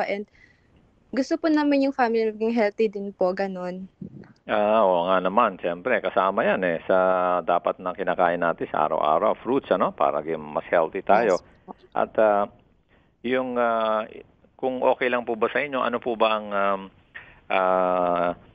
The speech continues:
Speaker 2: inaral ninyo, no? Ah, bagamat,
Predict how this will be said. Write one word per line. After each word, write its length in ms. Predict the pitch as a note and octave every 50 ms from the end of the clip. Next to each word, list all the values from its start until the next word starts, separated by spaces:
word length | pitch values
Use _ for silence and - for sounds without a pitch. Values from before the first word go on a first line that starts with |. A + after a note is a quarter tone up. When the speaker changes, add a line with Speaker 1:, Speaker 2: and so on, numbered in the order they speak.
| _ _ - C3
Speaker 2:
inaral 480 | A2+ A2 A2+ G#2+ G#2 G#2 G#2 G#2+ G#2+
ninyo, 400 | G#2+ G#2 G#2+ A2 A2+ C3 D3 B2
no? 240 | G2 F#2+ A2 C#3+ - - - -
Ah, 560 | - F2 F2+ F2 F2 F2 F2 F2 F2 F2 F2 - - - - _ _ _ - -
bagamat, 400 | F#2 F2+ G2 G2 F#2+ F#2+ F#2+